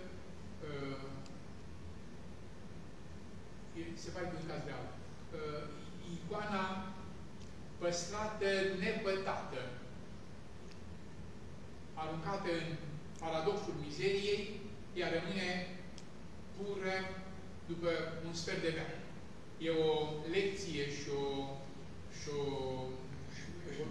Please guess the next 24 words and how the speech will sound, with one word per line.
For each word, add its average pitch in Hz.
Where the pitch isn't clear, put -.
un 175
târg 269
aici, -
e, -
e 190
extraordinar. 160
Povestirea 170
aceasta 233
mai 208
este 208
frumoasă 214
și 202
pentru, 196
sau 170
mai 170
este 180
interesantă 180
și 180
pentru 175
ritualul 220
vieții 226
în 180
satul, 196
uh, 156